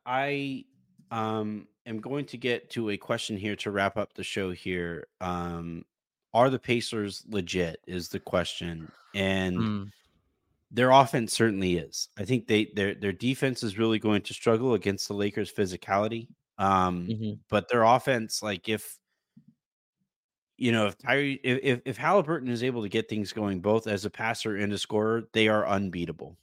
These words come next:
Speaker 1: There is nothing that you can do against them, um, a-, as, as a unit because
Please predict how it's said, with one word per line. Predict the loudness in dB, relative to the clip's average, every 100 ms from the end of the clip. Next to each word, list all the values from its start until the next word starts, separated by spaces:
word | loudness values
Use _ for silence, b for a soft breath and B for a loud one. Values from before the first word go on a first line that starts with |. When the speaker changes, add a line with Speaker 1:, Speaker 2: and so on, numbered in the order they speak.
| _ _
Speaker 1:
There | 2 4
is | 4
nothing | 2 2 0
that | -2 -4
you | -6
can | -6 -6
do | -4 -4
against | -4 -6 -6
them, | -6 -6 -8 -12 _
um, | 0 0 0 -4 -10 -4
a-, | 0 0 -2
as, | -2 -2 -2
as | -2 -2
a | -4
unit | -2 -2 -4 -8
because | -12 -8 -4 -4 -6 -10